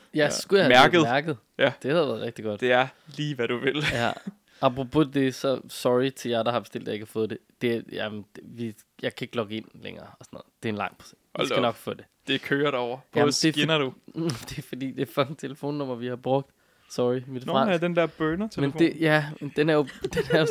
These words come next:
Speaker 1: det er jo åbenbart så meget en burner-telefon, at sådan nogle udløber, selvom der stadig er penge på.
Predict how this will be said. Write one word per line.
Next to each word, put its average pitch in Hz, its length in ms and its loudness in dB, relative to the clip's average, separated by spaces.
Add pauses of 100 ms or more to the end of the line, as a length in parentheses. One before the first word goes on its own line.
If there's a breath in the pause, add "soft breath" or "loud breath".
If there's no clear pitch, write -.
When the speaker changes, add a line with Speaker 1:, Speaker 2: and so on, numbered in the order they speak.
(140)
Speaker 1:
det - 20 -6
er 147 60 -2
jo 156 60 4
åbenbart 170 280 2
så - 120 -12
meget 160 120 2
en 151 60 -2
burner-telefon, 147 580 -2
at - 80 -8
sådan - 140 -10
nogle 160 200 -6
udløber, 208 500 -4 (400)
selvom 180 300 -6
der 170 60 -12
stadig 175 180 -4
er 175 40 -10
penge 202 220 -2
på. 214 220 -4